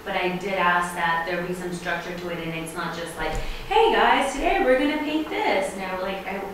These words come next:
I want the kids to be able to, "Oh, well, these are strokes," or, you know, "This is a history day," or, you know, that way there's a little bit more organization between the classes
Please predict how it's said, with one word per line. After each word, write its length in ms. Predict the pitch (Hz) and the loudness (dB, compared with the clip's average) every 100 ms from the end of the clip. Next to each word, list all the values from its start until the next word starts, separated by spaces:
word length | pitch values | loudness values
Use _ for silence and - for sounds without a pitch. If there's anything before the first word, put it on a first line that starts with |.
| - - - - | -12 -14 -14 -6
I 80 | 208 | -2
want 240 | 220 220 | 0 -2
the 80 | 214 | -2
kids 200 | 208 208 | -4 -4
to 60 | |
be 100 | 202 | -4
able 160 | 196 180 | -2 -2
to, 180 | 175 170 | -2 -2
"Oh, 180 | 196 190 | 0 0
well, 100 | 180 | -2
these 220 | 185 190 | -2 -4
are 120 | 185 185 | -4 -4
strokes," 580 | - 202 190 185 180 180 | -4 -2 0 0 -2 -4
or, 240 | 175 175 175 - - | -4 -4 -10 -12 -10
you 60 | |
know, 220 | 190 185 | -6 -4
"This 260 | 185 185 185 | -2 -4 -6
is 80 | 180 | -6
a 60 | |
history 460 | 185 190 185 185 175 | -6 -6 -6 -6 -4
day," 360 | 170 165 160 160 160 | -4 -4 -4 -4 -4
or, 80 | 196 | -6
you 80 | 208 202 | -4 -4
know, 100 | 208 | -2
that 200 | 226 233 | 0 0
way 120 | 233 | 0
there's 180 | 226 214 | -2 -4
a 80 | - | -6
little 180 | 202 208 | -6 -6
bit 160 | 190 190 | -6 -4
more 200 | 190 190 - - | -4 -4 -8 -8
organization 760 | 202 196 190 175 175 180 180 175 | -6 -4 -4 -4 -4 -4 -4 -8
between 340 | 170 175 170 | -8 -6 -6
the 80 | 165 165 | -6 -6
classes 580 | 165 160 165 160 151 | -4 -2 -4 -8 -10